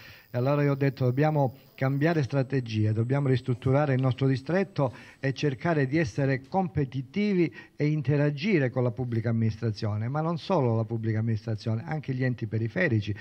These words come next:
ma anche quelli superiori e anche associazioni. L'abbiamo dimostrato e abbiamo capito che quando noi come Lion interagiamo facciamo di più,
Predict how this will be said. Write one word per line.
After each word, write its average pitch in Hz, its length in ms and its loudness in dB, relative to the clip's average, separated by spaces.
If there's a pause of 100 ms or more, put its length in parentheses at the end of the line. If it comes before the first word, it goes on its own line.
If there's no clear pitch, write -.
(180)
ma 151 120 -4
anche 147 240 -2
quelli 135 260 0
superiori 110 680 -4
e 160 100 -4
anche 185 260 -2
associazioni. 123 800 -4 (400)
L'abbiamo 175 380 2
dimostrato 120 800 0 (160)
e - 80 -8
abbiamo 156 340 0
capito 160 500 2
che 143 200 0
quando 143 320 -2
noi 151 500 2 (300)
come 139 240 0
Lion 147 520 2 (460)
interagiamo 143 1040 2 (520)
facciamo 151 540 0
di 147 120 0
più, 107 300 0